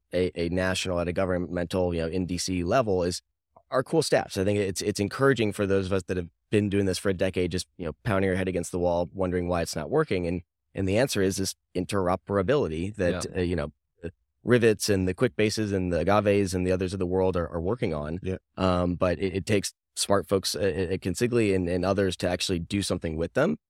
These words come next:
Speaker 1: and then realize that you can only control your environment. And every time you enter a project, you're gonna have to enter other environments,
Speaker 2: Yeah.
Speaker 1: and that that's a whole nother discussion that we're not even ready. Most companies aren't ready to have yet. They're
Speaker 2: Yeah.
Speaker 1: still having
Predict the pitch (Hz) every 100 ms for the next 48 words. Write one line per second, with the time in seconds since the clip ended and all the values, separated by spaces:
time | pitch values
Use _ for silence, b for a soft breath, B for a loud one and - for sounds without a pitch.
0 | _ - 120 110 117 127 110 98 101 -
1 | 107 151 - 113 104 104 107 - 98 101
2 | 101 101 95 123 175 85 80 110 90 98
3 | 98 101 104 98 95 95 90 85 170 156
4 | 92 92 - 92 98 95 95 104 92 90
5 | - 104 95 - 165 127 101 85 85 85
6 | 87 92 92 92 90 104 98 82 - 120
7 | 123 117 110 107 90 - - 131 - 65
8 | 76 - _ _ 101 85 113 107 101 90
9 | 87 95 87 - 120 135 147 - 104 95
10 | 90 82 92 85 - 131 117 78 76 127
11 | - - 95 101 98 87